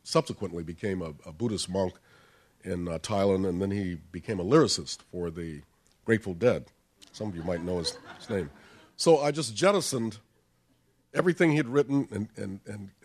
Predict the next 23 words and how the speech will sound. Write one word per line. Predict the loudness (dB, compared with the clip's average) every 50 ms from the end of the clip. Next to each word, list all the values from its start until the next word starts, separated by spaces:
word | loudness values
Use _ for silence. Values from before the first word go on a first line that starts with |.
| _ _ _ _ _ _ _
kept | -4 -4 -4 -6
the | -10
title | -6 -2 -2 0 0 -2 -4 -8 -12 _ _ _ _ _ _ _ _ -10
and | -4 -2 0
wrote | 0 0 0
my | 0 0 2
own | 2 2 2 2 0
poem | -2 -2 -4 -4 -6 -8 -12 _ _ _ _ _ _ _ _ -6
and | -4 0 4
dedicated | 4 4 4 4 2 2 2 2 -2
it | -4 -4
to | -4 -4
him. | -2 -2 -2 -4 -6 -12 -16 _ _ _ -20 _ _ _ _ _
So | _ -2 0
this | 0 0 0 -2
is | -2
Sundays | 0 2 2 2 4 2 0 0 -2
in | -2 -4
Democracies | -2 -2 0 2 2 2 2 0 -2 -2 -2 -2 -4 -4 -6
for, | -10 -10 -8 -6 -6 -4 -6 -6
uh, | -8
Peter | -10 -10 -8 -6 -6 -6
Zimmels. | -4 -4 -4 -4 -4 -4 -6 -8 -10 -12